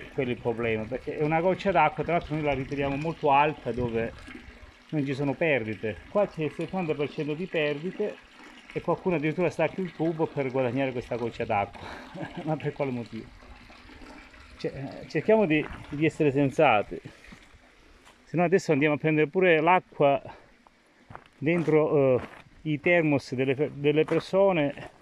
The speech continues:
l'acqua che utilizziamo per bere la, la buttiamo nel solco e la guadagniamo, fra poco arriveremo a quello.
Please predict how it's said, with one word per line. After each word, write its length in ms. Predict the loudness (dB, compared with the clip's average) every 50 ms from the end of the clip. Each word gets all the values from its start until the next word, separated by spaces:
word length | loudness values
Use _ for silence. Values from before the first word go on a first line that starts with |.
| -20 _ _ _ _ -16 -6 -2
l'acqua 280 | 0 0 2 0 0
che 220 | 2 2 2 2 0 -2
utilizziamo 500 | -4 -2 0 0 0 2 2 2 2 2
per 160 | 0 0 0
bere 260 | 2 2 2 2 2
la, 200 | 2 2 0 2 0
la 80 | -2
buttiamo 380 | -2 -2 -4 -2 -2 -2 0 2
nel 160 | 0 0 -2
solco 580 | 0 2 4 6 6 4 2 0 0 0 0 0 -2 -10 -20 _ _ _ _ _ _ _ _ _
e 80 | -2 0
la 80 | 2 2
guadagniamo, 640 | 2 2 2 2 2 2 2 2 2 0 -2 -4
fra 140 | -6 -6 -4
poco 220 | -2 -2 0 0 0
arriveremo 400 | 0 2 2 2 2 0 0 -2
a 40 |
quello. 320 | -2 -2 -2 -2 -2 -4